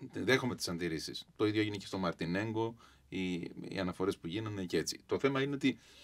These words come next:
τώρα έχει, έχει συμφωνηθεί, μην μπούμε σε άλλες λεπτομέρειες, ότι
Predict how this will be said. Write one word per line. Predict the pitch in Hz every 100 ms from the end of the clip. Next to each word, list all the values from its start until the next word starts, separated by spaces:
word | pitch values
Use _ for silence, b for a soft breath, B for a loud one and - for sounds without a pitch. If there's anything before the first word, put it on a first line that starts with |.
| b b _
τώρα | 139 139
έχει, | 135 135 -
έχει | 139 131
συμφωνηθεί, | - 131 113 104 95 110 117 - _
μην | - 117 110 85
μπούμε | 95 98 90
σε | -
άλλες | 85 82
λεπτομέρειες, | 87 85 123 151
ότι | 135 131